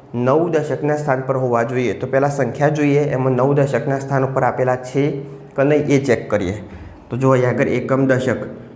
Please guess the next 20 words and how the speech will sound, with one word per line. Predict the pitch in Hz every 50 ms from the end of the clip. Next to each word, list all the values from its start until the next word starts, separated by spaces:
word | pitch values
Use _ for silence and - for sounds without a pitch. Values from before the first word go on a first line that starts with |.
| - - -
એકમ | 127 123 - 139 131 135
દશક, | 135 131 123 - 127 110 - - - -
એકમ | - - - 127 123 127
દશક, | 127 123 113 120 117 113 - -
એકમ | 107 - - 123 123 120 - -
દશક, | 120 127 113 - 110 104 - - - - - - -
બધી | - 143 139 123 131 135
જગ્યાએ | 131 143 139 135 139 131
નવ | 127 123 135 135
આપેલા | 127 123 - 117 120 117 117 120 120 - - - - - - - -
છે. | - - 139 110 - - - - - - - - - - - 135
જુદા | 135 139 135 156 156
જુદા | 151 156 160 160 156
અંકોથી | 147 135 127 131 143 135 139 147
બનેલી | 131 131 131 135 139 135 139 135 135
ચાર | 139 131 135 127
અંકોવાળી | 127 - 131 143 139 143 139 135 139 139 139 143
નાનામાં | 143 139 135 131 123 120 127 139 156 160 156
નાની | 156 147 143 139 135
સંખ્યા. | 139 143 127 120 117 - 117 113